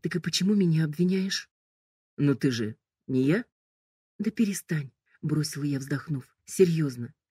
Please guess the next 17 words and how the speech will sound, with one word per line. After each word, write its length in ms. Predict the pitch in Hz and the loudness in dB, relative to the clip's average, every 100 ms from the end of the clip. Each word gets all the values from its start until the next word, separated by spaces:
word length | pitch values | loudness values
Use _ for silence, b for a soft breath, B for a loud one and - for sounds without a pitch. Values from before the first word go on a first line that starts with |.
| b b - | b b 2
Мне 140 | 214 | 6
нужно 280 | 240 240 196 | 8 6 4
было 220 | 190 185 | 2 2
выбраться 420 | 165 175 170 - 156 | 4 2 2 0 0
наверх, 480 | 151 135 127 - b b b | 0 0 -8 -14 b b b
мозг 360 | 165 160 165 - | 2 2 2 0
проветрить, 600 | 165 156 156 156 151 - _ b - | 0 2 0 -2 -4 -10 _ b 0
мысли 280 | 220 220 202 | 2 2 0
по 160 | 202 | 0
полочкам 480 | 190 185 175 - 160 | 0 0 0 0 2
расставить 640 | 165 165 165 156 151 - _ | 2 0 0 0 -2 -10 _
и... 240 | 196 180 160 - _ _ _ - | -2 0 0 -4 _ _ _ -8
Спасибо 440 | - 202 226 175 | -2 -2 0 -2
тебе 180 | 131 127 | -2 -4
за 120 | 135 | -2
Лешку". 460 | 139 123 - 139 151 _ _ _ _ - | -4 -6 -10 -14 -16 _ _ _ _ -4
"Пожалуйста", 680 | 262 170 170 131 - 101 | -2 0 -2 -4 -8 -14